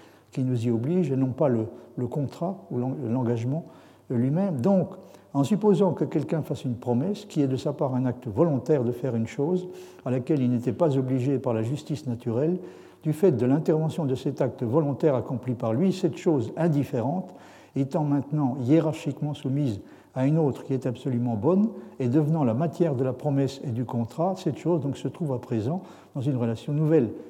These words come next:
avec la nature rationnelle de celui qui promet et devient pour l'instant ce qui doit être fait par lui ou ce qu'il est obligé de faire. Ce n'est pas comme si la simple volonté ou les simples mots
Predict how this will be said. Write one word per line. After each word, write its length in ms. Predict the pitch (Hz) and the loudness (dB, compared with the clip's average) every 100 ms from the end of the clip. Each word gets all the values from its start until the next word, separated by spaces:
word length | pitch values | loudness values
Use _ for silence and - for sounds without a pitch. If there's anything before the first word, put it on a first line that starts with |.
| - | -8
avec 220 | 131 127 | -4 -2
la 80 | 139 | 0
nature 340 | 143 - 139 117 | -2 -2 -2 0
rationnelle 600 | 135 127 139 135 127 101 | -2 -2 -2 0 0 -2
de 100 | 120 | -6
celui 340 | - 120 120 | -4 -4 -4
qui 140 | 123 | -6
promet 420 | 110 117 113 175 - | -8 -2 0 0 0
et 120 | 131 | 2
devient 360 | 139 131 131 113 | 4 4 2 0
pour 140 | - 160 | 0 2
l'instant 460 | 123 117 - 175 - - | 2 0 -4 -6 -8 -18
ce 120 | - 139 | -12 -6
qui 140 | 139 | -2
doit 120 | 123 143 | 0 0
être 260 | 135 127 | 0 -2
fait 180 | - 113 | -4 -6
par 240 | 98 156 | 0 2
lui 260 | 139 127 185 - - - - | 4 4 2 -2 -12 -12 -8
ou 60 | |
ce 100 | 117 | -6
qu'il 180 | 139 135 | -4 -4
est 140 | 131 139 | -4 -2
obligé 380 | 120 127 143 | -2 0 0
de 200 | 180 147 | 0 0
faire. 300 | 127 - - - - - _ | -2 -4 -14 -16 -20 -20 _
Ce 120 | - | -6
n'est 100 | 143 | -4
pas 200 | 165 208 | 2 2
comme 180 | - 143 | 2 -4
si 200 | 151 214 | -2 0
la 120 | 147 | 0
simple 360 | - 190 165 135 | -2 -4 -4 -4
volonté 640 | 104 170 156 110 165 196 - - - - - | 0 0 0 -2 -2 -2 -4 -18 -20 -12 -2
ou 40 | |
les 100 | 120 | -2
simples 380 | 123 160 117 117 | -2 -6 -4 -4
mots 320 | 113 170 202 | 0 -2 -4